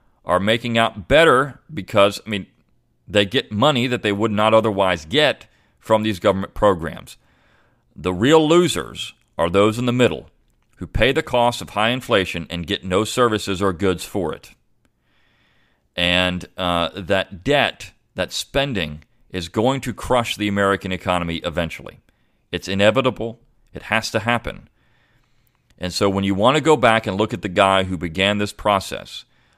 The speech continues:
look at the watershed in American history. It's not Lincoln. It's not Teddy Roosevelt or Woodrow Wilson. It's not Lyndon Johnson. It's Franklin Roosevelt.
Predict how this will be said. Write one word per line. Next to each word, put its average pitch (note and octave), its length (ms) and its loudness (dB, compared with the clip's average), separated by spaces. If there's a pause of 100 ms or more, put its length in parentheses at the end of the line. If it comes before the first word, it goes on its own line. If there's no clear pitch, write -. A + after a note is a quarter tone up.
(160)
look G#2 180 -2
at B2 140 -6
the G2+ 160 -2
watershed A2+ 680 2
in A2 80 -6
American G2+ 420 0
history. F#2 400 -6 (400)
It's - 160 -14
not A#2 180 2
Lincoln. G#2 460 -2 (720)
It's - 160 -14
not A2 380 0 (400)
Teddy B2+ 220 0
Roosevelt F#2 520 4
or F2 100 0
Woodrow G2 340 -4
Wilson. D2+ 520 -4 (760)
It's - 140 -10
not G#2 180 2
Lyndon A2+ 320 0
Johnson. E2+ 600 -2 (440)
It's - 220 -12
Franklin E2+ 640 -6 (480)
Roosevelt. D#2 580 -6